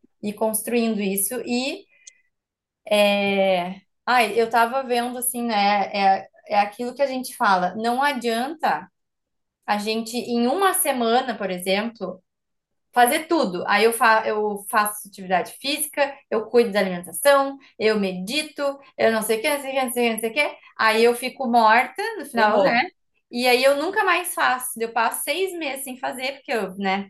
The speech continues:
Speaker 1: fiquei exaurida,
Speaker 2: Aham.
Speaker 1: <laughs> não consegui. E o que a gente precisa é todos os dias um pouquinho, né? É o-, é de pouquinho em pouquinho. Essa é a energia do yin.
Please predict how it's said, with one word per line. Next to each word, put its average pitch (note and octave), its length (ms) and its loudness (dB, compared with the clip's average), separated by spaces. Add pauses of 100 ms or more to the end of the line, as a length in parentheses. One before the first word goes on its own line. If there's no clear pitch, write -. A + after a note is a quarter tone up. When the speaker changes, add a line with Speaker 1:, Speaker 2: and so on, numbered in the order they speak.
(140)
Speaker 1:
fiquei G3 240 -4
exaurida, G3+ 500 -2
Speaker 2:
Aham. A#3 420 -2
Speaker 1:
<laughs> - 580 -14
não G#3 240 -6
consegui. A3 760 -8 (600)
E C4+ 200 -4
o D4 80 -6
que F#4+ 60 0
a E4+ 40 -4
gente D#4 240 -6
precisa C#4 500 -6
é C4+ 400 2
todos C4 360 0
os A#3+ 200 -8
dias G#3+ 440 -2
um G#3+ 120 -4
pouquinho, A3 800 -2 (120)
né? G3+ 460 2
É A3+ 380 2
o-, A#3+ 140 0
é A3+ 340 0
de A#3 120 -10
pouquinho C4 320 -8
em - 20 -8
pouquinho. C#4 440 -4
Essa B3 360 4
é E4 40 -2
a - 20 -4
energia B3 440 -2
do C4+ 160 -4
yin. D4 220 -4